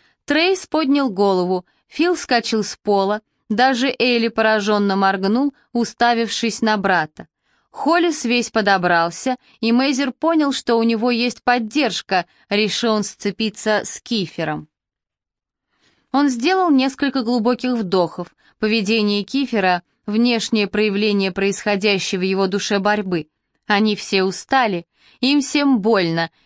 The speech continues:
и драка тут ничем не поможет. Но как же было бы приятно подраться. "Оставь Миру в покое", попытался утихомирить он Кифера.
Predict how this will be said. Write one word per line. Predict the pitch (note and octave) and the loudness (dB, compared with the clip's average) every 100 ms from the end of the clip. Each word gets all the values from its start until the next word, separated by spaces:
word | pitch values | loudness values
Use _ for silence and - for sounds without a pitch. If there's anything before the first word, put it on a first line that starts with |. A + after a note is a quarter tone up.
| - | -4
и | G#3+ | 0
драка | G3+ G#3 G3+ G#3+ | 2 2 2 0
тут | A3 G#3+ | -2 0
ничем | A3 A3+ A3+ | -2 0 2
не | A3+ | 2
поможет. | A3 B3 C4 B3+ F3+ D#3 - _ _ _ - | 2 2 4 2 0 -6 -14 _ _ _ -2
Но | B3+ | 0
как | D4+ G4 E4 | 2 2 2
же | C4 D4 | 0 0
было | G#3+ C#4+ C#4 | 0 0 0
бы | A#3 | -2
приятно | A3+ G#3+ G#3+ F3 F#3 F3+ - F3 | -2 -2 -2 2 2 2 0 -2
подраться. | - F3 D#3+ E3 D#3 - - - - _ _ _ _ _ | 0 -2 0 0 0 -2 -12 -18 -20 _ _ _ _ _
"Оставь | - B3 - D4 D4 | -2 -2 0 0 2
Миру | C#4 C4+ C4 | 2 2 0
в | - | 0
покое", | C4 C4 A#3+ G3 E3+ - _ - | 0 0 2 0 0 -6 _ -4
попытался | G3+ G3+ G3 F#3+ F3+ F#3+ | -2 0 2 0 0 -2
утихомирить | F#3 F#3+ - F#3 F#3 F#3 F3 - | 0 -2 0 0 2 0 -2 -2
он | F#3+ F3+ | -2 -2
Кифера. | - G#3 F3 F3 E3 | -2 -4 -4 -2 -2